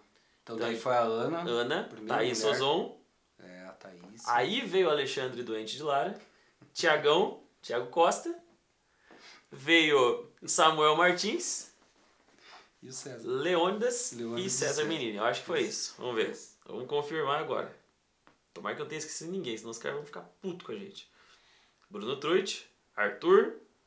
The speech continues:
Speaker 2: Arno, Ana, Thaísa, Alexandre de Lara, errei a ordem de Samuel com o Thiagão. Samuel Martins, Thiagão,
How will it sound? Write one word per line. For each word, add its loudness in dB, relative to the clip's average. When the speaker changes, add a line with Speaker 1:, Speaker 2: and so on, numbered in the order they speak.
Speaker 2:
Arno, 4
Ana, 2
Thaísa, 4
Alexandre 0
de -2
Lara, 6
errei 0
a 4
ordem 4
de -8
Samuel 0
com -6
o -10
Thiagão. -6
Samuel 4
Martins, 0
Thiagão, 0